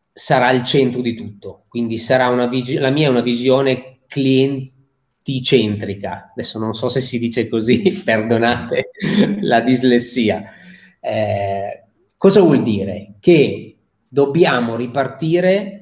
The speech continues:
a creare un'esperienza utente vera. L'utente, negli ultimi anni di clubbing,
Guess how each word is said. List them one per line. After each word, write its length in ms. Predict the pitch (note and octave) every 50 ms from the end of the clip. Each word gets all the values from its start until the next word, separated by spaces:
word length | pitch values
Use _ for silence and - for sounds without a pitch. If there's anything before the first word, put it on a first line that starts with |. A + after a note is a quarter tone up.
| - _ _ _ _ _ _ _ _ _ _ _ _ _ _ _ _ _ _ _ _ _
a 180 | - A#2+ A#2+
creare 440 | - - C#3+ C#3 C3 C3 A#2+ A#2 A2+
un'esperienza 840 | A2 A#2 A#2+ A#2+ A#2 - - C#3 C3 C3+ D#3 D#3+ D3+ B2+ A#2+ - A#2+
utente 720 | A2+ A2+ A2+ B2+ B2 B2+ C3+ C#3 C3+ C3+ D#3 D3+ D3 B2+ A2+
vera. 440 | A2 B2 A#2 G2+ F#2 F#2 F#2 E2 - _ _ _ _ _ _ _ _ _ _ _ _ _ _ _
L'utente, 1080 | _ C3 C#3+ D3+ D3+ E3 D#3+ C3 A#2 G#2+ G#2+ G2+ - A2+ G#2 G#2 A2+ A#2+ G#2+ G#2 - - _ _ _ _ - - - -
negli 280 | C3+ B2 A#2+ A#2+ B2 A#2 -
ultimi 360 | F#3 F3 D#3 - C3 B2 A#2+
anni 220 | B2 D3 C#3+ C#3
di 120 | A#2 A2+ A2
clubbing, 1000 | - B2 A2+ G2+ G#2 A2 A#2 B2 A#2+ B2 B2+ C3 B2+ C3+ C#3 C#3 C#3+ - -